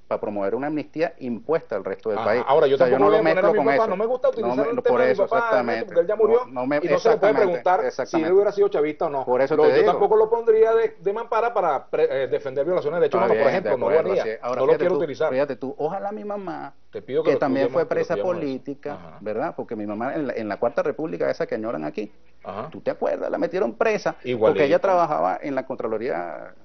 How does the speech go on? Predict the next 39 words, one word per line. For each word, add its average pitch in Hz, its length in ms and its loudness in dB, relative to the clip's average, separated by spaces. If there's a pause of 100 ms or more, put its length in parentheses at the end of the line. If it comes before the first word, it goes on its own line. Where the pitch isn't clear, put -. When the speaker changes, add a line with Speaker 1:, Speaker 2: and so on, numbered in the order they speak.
Speaker 1:
Municipal, 175 720 -2 (160)
hubo 143 200 -4
un 185 140 -2
robo, 196 480 0 (600)
y 131 60 -6
entonces 127 220 0
la 170 80 2
primera 147 240 0
sospechosa 196 500 -4
era 180 120 -2
la 170 80 -4
comunista, 104 440 -8
y 113 60 -6
la 113 80 -4
metieron 131 340 -4
ella 113 180 -2
y - 60 0
a 85 60 2
la 127 100 2
nena 120 220 -2
Salomón, 95 520 -4 (240)
y 113 60 -12
pasó 117 240 -4
quince 170 300 -6
días 180 180 -4
presa, - 460 -6 (580)
¿verdad? 160 280 -2 (120)
Speaker 2:
Sí, - 80 -10
yo 98 80 2
Speaker 1:
Por 139 80 6
el 139 80 2
Speaker 2:
recuerdo 147 240 2
Speaker 1:
solo 147 80 6
Speaker 2:
de 165 60 4
Speaker 1:
hecho 196 140 2
Speaker 2:
eso. 202 80 2
Speaker 1:
de 170 80 2
ser 135 140 -4
comunista. 117 600 -8